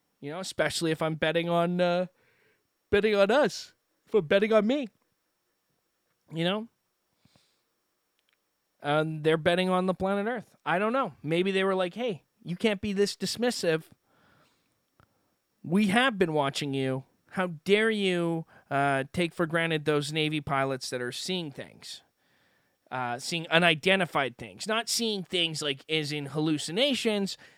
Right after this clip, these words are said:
seeing unidentified flying objects." Turns out they might be extraterrestrial. I don't know. Maybe that's what, that can explain, like, the three hours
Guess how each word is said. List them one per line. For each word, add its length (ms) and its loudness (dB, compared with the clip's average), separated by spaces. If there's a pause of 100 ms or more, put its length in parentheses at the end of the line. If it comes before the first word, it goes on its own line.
(140)
seeing 400 -6
unidentified 840 -2
flying 300 -10
objects." 720 -14 (1080)
Turns 280 -4
out 160 -6 (180)
they 120 -2
might 260 0
be 160 -12
extraterrestrial. 720 -18
I 160 -12
don't 200 -10
know. 280 -10 (1700)
Maybe 240 -2
that's 280 -2
what, 200 -2
that 200 -2
can 120 -8
explain, 460 -6
like, 200 -6
the 100 -6
three 320 -6
hours 600 -6